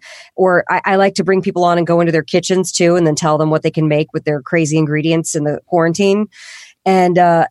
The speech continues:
it, it, to me, nothing beats the, the live interaction. Like, that's just always gonna be my favorite. And that's from years of doing stand-up and improv. And just, I, I like interacting with people. I think it's way more fun. And I feel like it's way more tactile and learning.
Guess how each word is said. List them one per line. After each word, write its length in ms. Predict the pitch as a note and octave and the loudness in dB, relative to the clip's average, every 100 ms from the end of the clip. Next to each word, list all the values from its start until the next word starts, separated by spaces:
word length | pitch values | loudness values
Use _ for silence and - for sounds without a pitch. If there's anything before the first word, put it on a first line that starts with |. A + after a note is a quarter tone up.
| _ | _
it, 160 | G3+ - | -2 0
it, 160 | A#3+ - | -2 0
to 120 | A3+ | 0
me, 140 | A3+ | 2
nothing 460 | A#3 G#3 G#3 A3 G3 | 4 2 2 0 0
beats 400 | F#3+ F#3 E3 - | 0 -2 -2 -6
the, 280 | E3 E3+ D#3+ | 0 2 0
the 120 | - | -2
live 320 | D#3+ D#3+ D#3 D3+ | 0 0 0 -2
interaction. 640 | D3 D3 C#3+ - C#3 C3+ | -2 -2 -4 -8 -8 -6
Like, 140 | D3+ | -4
that's 160 | F#3 F3 | -4 -2
just 260 | A3+ - | -2 0
always 240 | A3 F#3+ F3+ | 0 2 2
gonna 120 | F3 | 0
be 60 | E3 | 0
my 120 | D#3 | -2
favorite. 420 | A#3+ A#3+ E3 E3+ | 0 0 0 0
And 80 | F#3+ | 0
that's 240 | F#3 F#3 - | 0 -2 -6
from 180 | F#3 E3+ | -4 0
years 240 | F3+ E3+ | 0 0
of 80 | E3 | 0
doing 180 | E3+ D#3+ | 0 0
stand-up 460 | - E3+ D#3 D3+ | 0 -2 0 -2
and 100 | D#3 | 0
improv. 440 | D#3+ D#3 D3+ D3+ D3+ | 0 0 -2 -2 -4
And 200 | D3+ - | -6 -6
just, 240 | D3+ - - | -10 -10 -6
I, 180 | D3+ D#3 | -4 -2
I 120 | E3 | -2
like 260 | E3+ F3+ F#3 | 0 0 0
interacting 480 | F#3+ F3+ C#4 - D#3 | 0 0 -2 -2 -2
with 140 | C#3+ | -2
people. 260 | D#3+ - D3 | -4 -4 -2
I 80 | D3+ | -2
think 160 | F3 | -4
it's 160 | F3 - | -6 -2
way 140 | E3+ | -2
more 180 | E3+ D#3+ | 0 -2
fun. 300 | - E3+ F#3 | -2 -2 0
And 80 | E3+ | 0
I 60 | |
feel 200 | D#3 G3 | 0 0
like 160 | F3+ F3+ | 0 -2
it's 140 | E3+ | -4
way 160 | F3 F#3 | 0 0
more 280 | F3+ E3 D#3+ - - - | 2 0 -2 -8 -16 -10
tactile 640 | - F#3+ - F#3+ E3 D#3+ | -6 -6 -4 -2 0 0
and 120 | D#3 | 0
learning. 340 | E3+ G3 D#3 | 0 0 -2